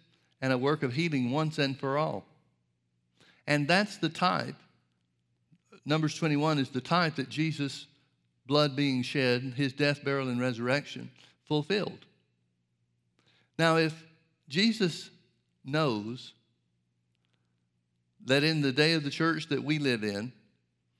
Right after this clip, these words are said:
that if healing is not available for us, then why in the world did he use the example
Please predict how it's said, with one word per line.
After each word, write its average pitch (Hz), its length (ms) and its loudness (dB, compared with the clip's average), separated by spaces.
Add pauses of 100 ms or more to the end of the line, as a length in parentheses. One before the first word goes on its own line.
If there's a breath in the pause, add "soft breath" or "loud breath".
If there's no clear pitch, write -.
(400)
that 139 160 2
if 143 160 2
healing 190 360 2
is 127 160 0
not 151 180 2
available 127 460 2
for 104 300 -4
us, - 280 -8 (1080)
then 151 160 0
why 175 180 4
in 185 80 0
the 175 80 -2
world 165 220 -2
did 147 120 0
he 139 60 -6
use 156 280 -4
the 131 120 -2
example 127 640 -2